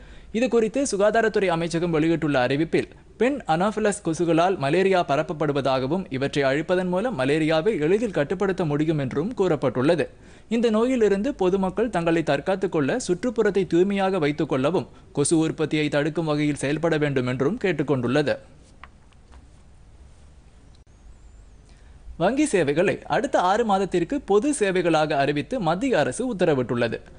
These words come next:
தொழில்துறை சட்டத்தின் கீழ் இந்த நடவடிக்கை மேற்கொள்ளப்பட்டுள்ளதாக மத்திய தொழிலாளர் அமைச்சகம் வெளியிட்டுள்ள அறிவிக்கையில் கூறப்பட்டுள்ளது.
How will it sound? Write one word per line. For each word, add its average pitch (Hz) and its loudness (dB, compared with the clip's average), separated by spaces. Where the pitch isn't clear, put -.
தொழில்துறை 262 2
சட்டத்தின் 190 0
கீழ் 220 2
இந்த 151 0
நடவடிக்கை 196 0
மேற்கொள்ளப்பட்டுள்ளதாக 143 0
மத்திய 202 0
தொழிலாளர் 196 2
அமைச்சகம் 151 -2
வெளியிட்டுள்ள 139 0
அறிவிக்கையில் 180 0
கூறப்பட்டுள்ளது. 135 0